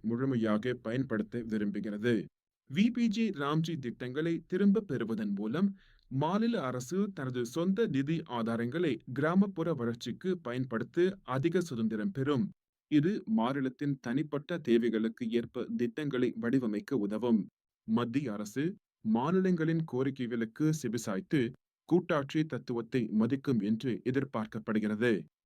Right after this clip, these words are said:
இந்த விவகாரம் கிராமப்புற மக்களின் எதிர்கால வாழ்வாதாரத்தில் நேரடி தாக்கத்தை ஏற்படுத்தும் என்பதால், இது ஒரு முக்கியமான விவாதப் பொருளாகும்.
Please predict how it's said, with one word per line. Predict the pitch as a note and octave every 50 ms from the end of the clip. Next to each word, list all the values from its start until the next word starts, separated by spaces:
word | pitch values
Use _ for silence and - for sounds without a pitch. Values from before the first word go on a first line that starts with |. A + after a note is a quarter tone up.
| _ _ _ _
இந்த | B2 C3+ C#3+ C#3 C#3 B2
விவகாரம் | G#2+ A2 G#2 A2+ A2 A2+ A2 A2+ B2+ C#3 D3 D3 - - - _ _ G#2+
கிராமப்புற | A#2 B2 C3+ D#3 F3 F3 D3 D3 D#3+ D#3 D3+ C#3 B2
மக்களின் | A2 G#2 G#2 - - B2+ A#2+ A#2 A2 G#2+ -
எதிர்கால | G#2 A#2 A#2+ D3+ D3 C#3+ - C3+ C3 C3+ C#3 C#3+ C3
வாழ்வாதாரத்தில் | A2 G#2 A2 A2+ A#2+ A2+ A2+ A2 G#2 G#2 G#2 G#2+ G#2+ - - D#3 D#3 - - _
நேரடி | A2 A#2 B2+ C#3+ D3 D3+ D3 D3
தாக்கத்தை | D3 D3 A2+ G#2 G#2+ - A#2 A2 - - A#2 G#2 -
ஏற்படுத்தும் | G#2+ A2 B2 B2+ C3 B2+ A#2 A#2 A2 - - A2+ A2
என்பதால், | - F#2+ G2 G2 F#2+ G#2 G#2 C#3+ B2 G2+ G#2+ - - - - - _ _ _
இது | A#2+ C#3 C#3 D3+ D3+ C3
ஒரு | A2+ A#2+ A#2 A2 G2 - -
முக்கியமான | A2 B2+ C3 C3 - - E3 D3 C#3+ C3 C3 B2+ C#3 C#3+ C#3 -
விவாதப் | G#2+ A2+ A2+ B2+ B2+ A2+ A#2 A2
பொருளாகும். | - A2 G#2 G#2+ G#2 G#2 G#2 - B2 A#2+ A2